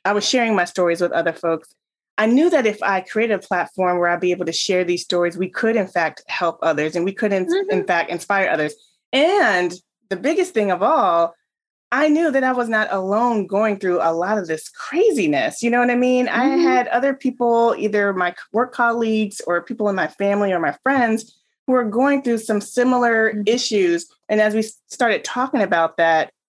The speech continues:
Speaker 1: I was like, "Okay, well, you know, I never tried that," or, you know, "Oh, that's a good
Speaker 2: Mm-hmm.
Speaker 1: idea there." And so what you, what you just shared about, you know, we all have something to give, we all have something to learn,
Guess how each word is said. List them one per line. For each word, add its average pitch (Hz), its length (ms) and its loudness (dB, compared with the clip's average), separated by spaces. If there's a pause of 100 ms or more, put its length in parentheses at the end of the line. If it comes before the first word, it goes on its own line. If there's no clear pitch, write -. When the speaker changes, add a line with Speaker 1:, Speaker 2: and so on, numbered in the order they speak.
(360)
Speaker 1:
I 247 40 -2
was 262 120 0
like, 262 160 0
"Okay, 294 220 0
well, 285 140 2
you 277 100 4
know, 302 100 4
I 285 80 2
never 311 220 2
tried 277 400 -2
that," 233 320 2
or, 185 240 4
you 202 160 -2
know, 226 240 4
"Oh, 277 140 2
that's 294 220 -2
a 339 60 -2
good 247 200 0
Speaker 2:
Mm-hmm. 262 140 2
Speaker 1:
idea 254 200 2
there." 214 500 2 (300)
And 233 280 0
so 233 460 2 (100)
what 220 360 -4
you, 262 240 2
what 262 240 -4
you 370 140 4
just 277 240 0
shared 214 460 2
about, 208 580 0
you 214 80 0
know, 175 160 0
we 214 160 0
all 240 220 2
have 220 180 0
something 208 320 -2
to 165 80 -4
give, 208 380 0
we 202 120 0
all 196 140 2
have 190 180 -2
something 175 340 -4
to 170 120 -4
learn, 175 580 0